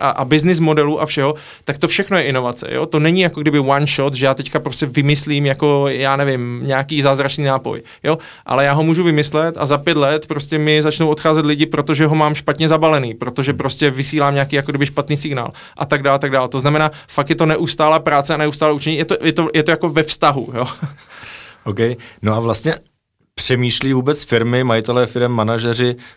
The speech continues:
Speaker 2: přemýšlí o inovaci jako o potřebě? Jo, protože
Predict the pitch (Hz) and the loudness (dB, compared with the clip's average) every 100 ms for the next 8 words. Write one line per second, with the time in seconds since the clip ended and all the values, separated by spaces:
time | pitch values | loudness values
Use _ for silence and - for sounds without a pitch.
0 | _ - 113 113 123 - 135 139 123 117 | _ -4 0 0 -2 -2 -2 -2 -2 -4
1 | - 113 117 113 113 - 123 120 131 131 | -2 0 0 0 0 0 -2 -2 -2 0
2 | 110 - 107 - 113 98 95 80 90 - | -2 -2 -2 -2 -2 0 0 -2 -4 -8
3 | - - - 110 143 139 | -14 -18 -2 -2 2 0